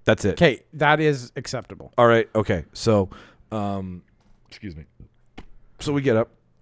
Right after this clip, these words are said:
Speaker 1: go get our snacks, come back. And we're looking, and I'm like,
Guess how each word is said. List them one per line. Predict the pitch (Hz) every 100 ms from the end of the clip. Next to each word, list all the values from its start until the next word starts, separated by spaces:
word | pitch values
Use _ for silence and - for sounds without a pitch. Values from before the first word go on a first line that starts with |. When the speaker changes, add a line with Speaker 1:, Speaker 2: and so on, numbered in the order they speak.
| -
Speaker 1:
go | 120 95
get | 87
our |
snacks, | 80 113 107 - - _ _ _
come | - 92
back. | 90 98 - _ - - - _ _ _ _ _ -
And | 95
we're | 90
looking, | 110 98
and | 87
I'm | 82
like, | 78 -